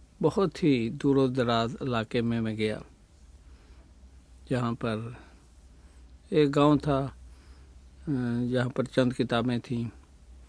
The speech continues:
वहाँ पर मुझसे पहले, मैं उन्नीस सौ चवालीस में गया था,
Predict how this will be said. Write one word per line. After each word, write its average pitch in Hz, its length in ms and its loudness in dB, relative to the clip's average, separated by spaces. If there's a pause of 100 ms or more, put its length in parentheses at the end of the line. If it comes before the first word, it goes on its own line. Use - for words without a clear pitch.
(720)
वहाँ 127 240 0
पर 127 240 0
मुझसे 131 480 4
पहले, 113 480 0 (880)
मैं 127 500 0 (140)
उन्नीस 139 300 4
सौ 127 280 4
चवालीस 147 600 4
में 123 140 4
गया 107 200 2
था, 69 300 -10